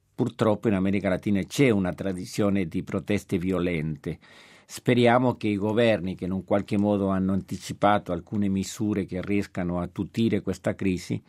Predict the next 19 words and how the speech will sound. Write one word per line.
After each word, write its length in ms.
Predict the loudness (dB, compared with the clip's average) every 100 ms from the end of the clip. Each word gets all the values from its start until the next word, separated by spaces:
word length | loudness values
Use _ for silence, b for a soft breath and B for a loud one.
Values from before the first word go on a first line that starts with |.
| B B B B B
siano 400 | 0 4 4 4
anche 300 | 2 0 0
in 80 |
grado 280 | 2 2 2
di 80 | 2
tenere 360 | 0 -2 0 -2
sotto 260 | -4 -6
controllo 500 | -4 -4 0 0 0
questa 300 | -2 -6 -6
situazione. 720 | -8 -8 -10 -10 -6 -8 -8 -12 B B
Si 220 | -2 2
prevede 400 | 4 6 6 4
per 160 | 2 0
il 200 | 2 0
duemiladodici 1040 | 0 0 2 4 4 6 4 4 0 -2
invece 420 | -2 2 0 0
una 120 | -4 -4
situazione 520 | -6 -8 -4 0 2
migliore 640 | 2 4 4 4 2 0